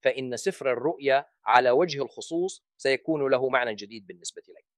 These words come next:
تذكر أننا اكتشفنا في الأسبوع الماضي، على سبيل المثال، أن تركيبة أسباط بني إسرائيل الاثني عشر تبدو مختلفة في سفر الرؤيا سبعة عما هي عليه في التوراة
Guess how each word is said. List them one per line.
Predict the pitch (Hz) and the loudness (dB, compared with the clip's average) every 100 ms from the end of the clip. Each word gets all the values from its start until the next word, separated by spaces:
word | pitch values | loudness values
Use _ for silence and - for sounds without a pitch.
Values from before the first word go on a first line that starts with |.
| _ _ _ _ - | _ _ _ _ 6
تذكر | 170 285 - 247 - | 8 8 8 4 4
أننا | 147 190 196 | 0 2 0
اكتشفنا | - 143 214 196 165 | -2 -2 -2 -2 -4
في | 135 | -4
الأسبوع | 117 - 147 139 | -10 -4 2 2
الماضي، | 127 131 127 120 127 - | 4 4 2 0 -14 4
على | 123 175 | 8 8
سبيل | 156 131 120 | 6 -2 -6
المثال، | 117 110 - 131 139 - - | -6 -6 0 2 2 -4 -10
أن | 127 123 | -6 -4
تركيبة | 131 - 240 220 - | -4 -6 -2 -2 0
أسباط | 139 127 143 147 - | -4 4 6 6 4
بني | 127 127 110 | -4 -4 -8
إسرائيل | - 117 - 127 127 123 | -6 -6 -4 -8 -8 -10
الاثني | 113 - 143 131 | -12 -6 -2 0
عشر | 131 139 123 - _ _ _ | 0 0 -2 -4 _ _ _
تبدو | 233 262 196 220 | 8 8 6 2
مختلفة | 185 - 196 202 156 123 | 2 2 0 2 0 -2
في | 117 | -6
سفر | - 151 123 | -10 -8 -6
الرؤيا | 107 139 135 131 131 _ | -4 -4 0 0 0 _
سبعة | - 202 180 196 - _ _ | 6 8 8 4 -2 _ _
عما | 113 127 123 | 2 2 2
هي | 131 131 | 2 2
عليه | 110 131 117 | 4 2 -2
في | 107 | -8
التوراة | - 120 113 76 | -4 -2 0 -2